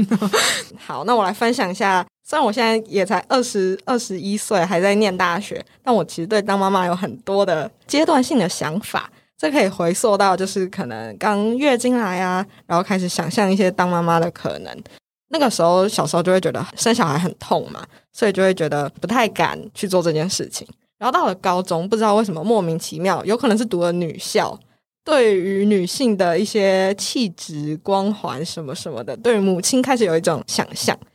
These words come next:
Speaker 2: 就觉得如果我来当妈妈的话，我一定是那种最酷的妈妈。然后到了上大学的一开始，又会觉得说养小孩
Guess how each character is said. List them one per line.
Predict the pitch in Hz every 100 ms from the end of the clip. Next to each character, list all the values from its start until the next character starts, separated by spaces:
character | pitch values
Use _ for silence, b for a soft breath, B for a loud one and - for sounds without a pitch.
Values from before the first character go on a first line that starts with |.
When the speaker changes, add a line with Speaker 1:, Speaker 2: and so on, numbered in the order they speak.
| _
Speaker 2:
就 | - 247
觉 | 202
得 | 165 170
如 | 208
果 | 226
我 | 208
来 | 160 165
当 | 190
妈 | 185 175
妈 | 180
的 | 165
话， | 180 170
我 | 160
一 |
定 | 190
是 |
那 | 185
种 | 131 214
最 | - 208
酷 | - 196
的 | 113
妈 | 104 95
妈。 | 110 82 190 _ _ _ _
然 | - 254
后 |
到 | 392 330
了 | 220
上 | 277 247
大 | 254 190
学 | 180 - 101 101 -
的 | 139 110
一 |
开 | 220 196 165
始， | - 120
又 | 180
会 | 175 180
觉 | - 117
得 | 127
说 | - 160 160 B B B -
养 | 202
小 | 208 214
孩 | 160 165 180